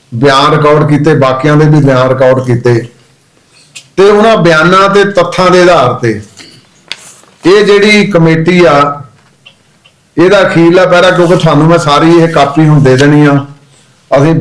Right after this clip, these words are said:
ਇਹਨੂੰ ਆਪਣਾ ਵੈੱਬਸਾਈਟ 'ਤੇ ਵੀ ਪਾ ਦਾਂਗੇ, ਤਾਂ ਕਿ ਇਹ ਲੋਕਾਂ ਦੇ ਵਿੱਚ ਜਾ ਸਕੇ ਗੱਲ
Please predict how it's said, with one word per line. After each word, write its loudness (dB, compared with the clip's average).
ਇਹਨੂੰ 0
ਆਪਣਾ -2
ਵੈੱਬਸਾਈਟ 0
'ਤੇ 0
ਵੀ 2
ਪਾ 0
ਦਾਂਗੇ, 0
ਤਾਂ -2
ਕਿ 0
ਇਹ 2
ਲੋਕਾਂ 0
ਦੇ 0
ਵਿੱਚ 0
ਜਾ 0
ਸਕੇ 0
ਗੱਲ 0